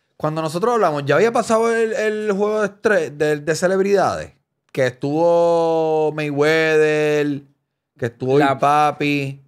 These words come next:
Speaker 2: Eh, sí, la, la primera vez que hablamos, no. No, la
Speaker 1: Ok.
Speaker 2: primera vez que hablamos, no, eso no había pasado.
Speaker 1: A mí me impresionó mucho ese, el nivel de, no sé si de juego, de talento, pero el nivel de competitividad que hubo
Speaker 2: Sí, se acabó en la línea ese juego.
Speaker 1: en ese juego. Fue un juego de celebridades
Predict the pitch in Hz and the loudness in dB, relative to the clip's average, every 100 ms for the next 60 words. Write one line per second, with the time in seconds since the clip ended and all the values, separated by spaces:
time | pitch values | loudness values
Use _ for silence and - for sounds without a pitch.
0 | - 135 131 131 127 120 117 110 120 120 | -6 -2 0 2 2 0 -2 -4 -4 -2
1 | 123 117 131 123 120 127 135 170 175 175 | -2 -2 0 0 0 -2 0 0 0 -2
2 | 180 156 110 107 107 117 110 110 95 127 | -2 -4 -8 -12 -16 -10 -4 -2 -2 -6
3 | 139 135 135 120 110 117 110 107 107 110 | -6 -8 -8 -10 -14 -14 -14 -14 -18 -20
4 | _ - 131 160 185 180 160 139 143 143 | _ -6 -4 -4 -4 -4 -4 -4 -6 -6
5 | 143 135 139 131 113 110 104 - 113 113 | -8 -10 -8 -6 -6 -6 -8 -6 -4 -2
6 | 117 113 107 113 113 113 120 131 131 131 | -2 -2 -4 -6 -4 0 0 0 0 0
7 | 123 113 104 _ 131 139 190 185 202 170 | 0 -2 -6 _ -6 -4 -4 -4 0 0
8 | 127 127 147 156 147 135 139 156 147 131 | 0 2 2 4 2 0 0 -2 -2 -2
9 | 127 127 151 156 156 139 135 123 120 120 | -2 -2 -2 -2 -4 -4 -6 -4 -6 -8
10 | 113 113 135 147 131 110 110 143 135 120 | -4 -2 -2 -2 -4 -4 -2 -2 0 -2
11 | 120 _ - 120 101 101 110 101 107 113 | -4 _ -20 -16 -16 -16 -18 -16 -14 -10
12 | 113 107 104 98 101 95 95 - 120 120 | -10 -10 -16 -20 -20 -20 -14 -10 -8 -6
13 | 110 131 113 104 95 110 127 147 139 143 | -4 -4 -2 -4 -4 -4 -2 -2 -2 0
14 | 147 139 147 143 143 165 170 120 | 0 0 0 0 0 0 0 -2